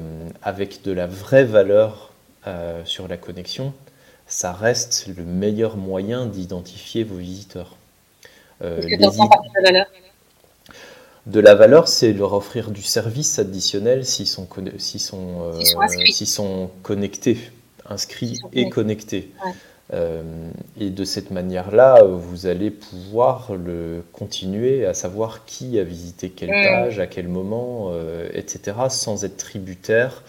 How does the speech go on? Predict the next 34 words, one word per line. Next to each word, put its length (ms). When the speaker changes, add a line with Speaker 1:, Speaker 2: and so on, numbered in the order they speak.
Speaker 1:
euh, 340
de, 240
euh, 560
alors 220
je 180
parle 240
évidemment 460
de 120
la 100
partie 680
plus, 440
plus 140
C 300
R 180
M 280
de, 360
de, 200
de 140
ce 180
métier-là, 480
mais 120
sans 260
être 100
tributaire 500
de 120
l'email, 420
euh, 420
puisque 340
là, 440
il 80
y 60
a 80
un 80
risque 520